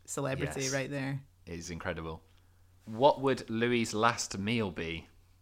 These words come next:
Speaker 1: Sausage and mash.
Speaker 2: You've appealed to Louis' kind of British, uh, sentiment there, but actually, speaking as a Brooklyn hipster, which he is in these very early episodes, he says pizza from a particular place in Brooklyn.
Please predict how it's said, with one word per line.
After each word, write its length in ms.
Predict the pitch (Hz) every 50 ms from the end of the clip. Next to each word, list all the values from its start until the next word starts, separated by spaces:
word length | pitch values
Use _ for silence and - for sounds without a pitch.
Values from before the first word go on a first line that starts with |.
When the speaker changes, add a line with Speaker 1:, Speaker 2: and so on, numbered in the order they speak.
| - _ _ - - - - - - _ _ - -
Speaker 1:
Sausage 520 | - - - 180 175 - - 185 165 180
and 160 | 175 160 160
mash. 600 | 156 151 147 147 139 135 135 - - - - - - _ - - - - _ -
Speaker 2:
You've 280 | - 110 110 113 110 - -
appealed 520 | 120 113 - - - 143 143 135 131 127
to 300 | - - - 117 110 107 104
Louis' 320 | 104 107 110 107 104 101 -
kind 180 | - 113 101
of 100 | 98 90
British, 600 | - 113 107 - - 104 92 - - - - - - -
uh, 300 | 92 92 90 90 90 87
sentiment 500 | - - 113 101 95 - 92 90 76 71
there, 160 | 85 87 87
but 180 | 85 - 95 - -
actually, 680 | 117 117 - - - - 98 95 90 92 87 - - -
speaking 520 | - - - 131 123 131 120 110 110 104 -
as 280 | 110 110 107 - - - -
a 160 | 104 101 98
Brooklyn 500 | 92 - 120 123 - - - 104 98 98
hipster, 420 | 113 120 - - - - 82 80
which 200 | 78 80 - -
he 180 | - 90 87 90
is 160 | 90 87 85
in 160 | 90 87 85
these 200 | 85 85 82 80
very 280 | - 95 90 85 87 87
early 220 | 87 90 87 87 90
episodes, 600 | 92 92 - - - - 85 80 80 76 - - - - - - -
he 220 | - - 110 113 113
says 340 | - - 117 107 101 - - - -
pizza 440 | - 135 131 127 - - 98 90 85
from 240 | - - 98 95 95
a 40 |
particular 400 | - - - - - - 104 95 87
place 280 | - 101 98 - -
in 60 | 98 92
Brooklyn. 460 | 98 104 - - - 85 78 76